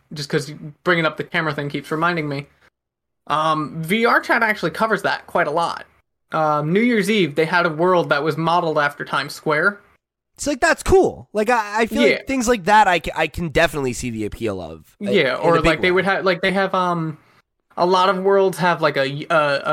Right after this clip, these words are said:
Speaker 1: a stream setup or a video player setup that accepts Twitch and YouTube links. So if I, let's say I wanted to watch the Olympics in V R, I could go into a world that has a stream setup, go Twitch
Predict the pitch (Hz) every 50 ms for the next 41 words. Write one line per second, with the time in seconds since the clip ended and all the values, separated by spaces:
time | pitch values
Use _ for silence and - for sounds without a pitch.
0 | 151 147 143 143 143 - - - - - - 180 185 190 196 202 208 202 - -
1 | 226 214 220 233 233 - - _ _ _ _ _ _ _ _ _ - - 160 147
2 | 143 143 143 170 175 196 208 202 202 - 220 214 214 214 - 226 220 226 220 214
3 | 165 139 147 143 - - 151 131 - - - - - 185 175 180 - - 160 151
4 | 151 170 175 175 208 202 202 208 214 226 240 233 - - - - _ _ _ _
5 | _ _ - - 185 175 170 190 185 185 175 185 190 190 - 202 190 185 190 190
6 | 170 - 190 190 185 175 - 185 170 165 196 226 226 - 160 156 - - - -
7 | _ _ _ _ _ _ _ _ _ _ _ _ _ _ _ _ _ _ _ _
8 | _ _ _ _ _ _ _ _ _ _ _ - 196 196 170 151 143 165 160 190
9 | 247 262 220 190 - 170 196 214 208 214 190 165 160 - _ - - 202 202 196
10 | 196 185 180 175 170 170 196 220 220 208 190 180 160 165 170 160 147 143 - -
11 | - 247 247 196 - 151 143 139 135 - - _ _ _ _ _ _ _ - 175
12 | 170 147 190 190 165 185 175 165 156 - - - 196 190 -